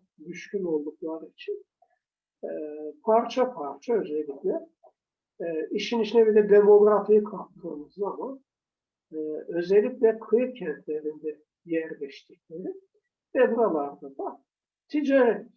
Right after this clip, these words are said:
yaptıkları bilinmektedir. E, İtalya'dan Doğu Akdeniz'e kadar, Çanakkale'den, e, bugünkü Ukrayna'ya kadar olan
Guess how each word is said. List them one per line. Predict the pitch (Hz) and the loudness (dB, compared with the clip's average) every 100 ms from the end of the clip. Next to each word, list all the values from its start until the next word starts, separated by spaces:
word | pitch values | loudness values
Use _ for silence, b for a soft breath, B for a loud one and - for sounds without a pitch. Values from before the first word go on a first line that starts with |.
| _ - | _ -8
yaptıkları | 156 - _ _ - - 160 _ - | -8 -8 _ _ -18 -16 -18 _ -6
bilinmektedir. | 175 160 156 156 - - 285 359 311 - _ _ _ _ _ | -4 -4 -8 -16 -20 -20 -14 -10 -12 -14 _ _ _ _ _
E, | 190 185 233 | -4 -2 -2
İtalya'dan | 220 240 202 175 156 233 247 254 214 | 0 2 2 -2 -4 -4 -4 -6 0
Doğu | 214 240 | 4 6
Akdeniz'e | 226 - 160 147 143 147 - | 6 2 -8 -10 -10 -12 -14
kadar, | 147 139 170 208 208 214 | -18 -6 -4 -4 -6 -10
Çanakkale'den, | 208 196 190 190 151 156 156 220 208 | -4 -2 -2 -4 -8 -8 -6 -6 -6
e, | 190 156 156 151 151 147 143 143 _ - | -6 -8 -8 -10 -12 -14 -18 -20 _ -2
bugünkü | 196 190 180 185 - - - _ _ _ _ _ _ _ _ | 0 2 -2 -4 -8 -12 -20 _ _ _ _ _ _ _ _
Ukrayna'ya | 214 208 240 240 202 147 143 - - | 2 4 4 4 4 0 -8 -14 -20
kadar | - 165 - 160 151 | -8 -8 -6 -8 -8
olan | 403 196 151 156 | -8 -6 -4 -6